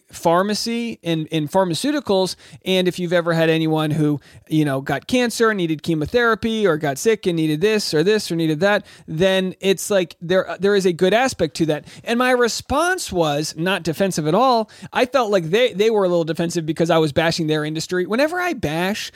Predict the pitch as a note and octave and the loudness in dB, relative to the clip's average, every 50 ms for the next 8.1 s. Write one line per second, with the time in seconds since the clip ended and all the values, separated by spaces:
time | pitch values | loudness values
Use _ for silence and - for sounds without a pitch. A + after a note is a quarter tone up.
0 | - - - - - E3+ E3+ E3 - - G#3+ G#3 A#3 A#3+ B3 B3 A#3 A#3 A#3+ B3 | -20 -20 -10 -2 0 0 0 0 0 -4 -2 -2 -2 0 0 0 2 2 2 2
1 | B3 A#3 - - - G3+ G#3 G#3 G#3+ G#3 - - - - C#3 - - G#3 G#3+ - | 0 0 -4 -8 -4 0 0 2 2 0 -2 -8 -20 -20 -14 -6 -4 -4 -4 -4
2 | - - B3+ B3+ B3+ B3 B3 B3 B3 B3+ B3 B3+ - - A3 F#3 E3+ F3 F3 F3 | -4 -2 0 0 0 2 2 2 2 2 2 0 -2 -4 -4 -2 -2 0 0 2
3 | F#3 F#3+ F#3 F#3 F3+ E3+ E3 G#3+ A#3 A#3+ A#3 A3 F#3+ - - - A#3+ A#3+ - - | 2 2 2 0 0 0 2 2 2 4 2 2 0 -2 -2 0 0 0 0 0
4 | - G#3+ G3+ G#3 G#3 G#3 G3+ - - G#3 G3 F#3+ F3+ F#3 D#3+ - F3 E3+ E3+ E3+ | -2 -2 0 2 2 0 0 0 0 0 0 0 0 -2 -2 0 2 2 4 4
5 | F3 E3+ E3+ E3 - - - - - D#3 E3+ F3+ F3 F3 F#3 F#3 F3+ - F#3 E3 | 2 2 0 -4 -10 -18 -20 -14 -4 0 2 2 4 4 4 2 0 0 -2 -2
6 | D#3+ D#3+ D#3+ D#3+ D#3 E3 E3+ E3 E3 D#3 C#3+ - D#3+ E3+ E3 - - - E3 D3+ | 0 0 0 2 2 2 2 2 2 0 -2 -2 0 0 0 0 -2 0 0 2
7 | D3 C#3+ C#3+ C#3 D3+ C#3+ C#3+ D#3 D#3 D#3 D3+ - F#3 F3 D#3+ D3+ D3 D3 D#3 D#3+ | 2 2 0 0 -2 -2 -2 -2 -2 -4 -2 0 2 2 2 2 0 -2 -4 -4
8 | C#3+ | -6